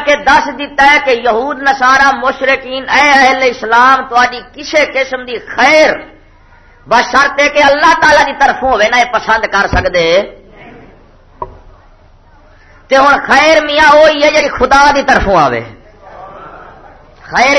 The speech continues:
کی ہے حقیقی خیر؟ اللہ تعالی دی طرفوں آوے۔ اور اللہ تعالی دی خیر دی صورت نے سید الانبیاء دی ذات پاک۔ خیر دی صورت کون نے بولو؟ محمد رسول اللہ صلی اللہ علیہ وسلم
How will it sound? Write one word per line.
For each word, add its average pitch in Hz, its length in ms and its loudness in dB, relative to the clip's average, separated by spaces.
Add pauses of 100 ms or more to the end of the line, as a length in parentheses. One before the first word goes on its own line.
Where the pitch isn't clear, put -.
کی 277 180 -4
ہے 285 80 2
حقیقی 269 400 -4
خیر؟ 262 320 2 (840)
اللہ 262 400 2
تعالی 302 320 2
دی - 60 -
طرفوں 311 320 -2
آوے۔ 285 200 -4 (680)
اور 247 160 4
اللہ 320 380 4
تعالی 320 340 2
دی - 0 - (140)
خیر 302 300 2
دی 294 100 -6
صورت 269 420 0
نے 262 240 -2 (100)
سید 254 300 -2
الانبیاء 220 420 0
دی 190 100 -2
ذات 165 320 0
پاک۔ 104 180 -8 (2250)
خیر 214 300 0
دی 254 60 -10
صورت 254 320 -4
کون 262 200 0
نے 262 80 -2
بولو؟ 262 300 2 (1160)
محمد 240 380 -6
رسول 240 360 -4
اللہ 233 300 -2
صلی 247 200 -4
اللہ 247 320 2
علیہ 269 240 2
وسلم 285 420 0